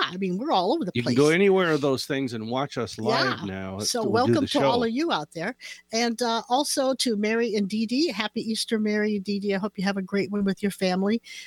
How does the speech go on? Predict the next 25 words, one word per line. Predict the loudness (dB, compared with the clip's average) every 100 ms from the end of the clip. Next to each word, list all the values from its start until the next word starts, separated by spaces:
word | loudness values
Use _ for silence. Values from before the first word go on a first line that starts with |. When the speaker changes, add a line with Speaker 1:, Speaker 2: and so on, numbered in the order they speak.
| -12 -2
Speaker 1:
And, | 0 0 -2 0
uh, | 2 2 0 0
also | 0 2 2 2 2 2
to, | 0 2 2 2
um, | 0 0 0 0
all | 0
the | 2
people | 2 2 2 -2
in | -2 0
Arizona, | 0 0 0 2 2 2
all | 0 -4
the | -4
people | -4 -4 -6
in | -6
New | -2
Hampshire, | 2 2 0 -4
all | -2 -4
the | -6
people | -10 -8 -8
in |
Georgia, | 0 2 2 0
Pahrump, | -6 -6 -6 -6 -8
Nevada. | -2 2 4 2
I | 0
think | -2 -2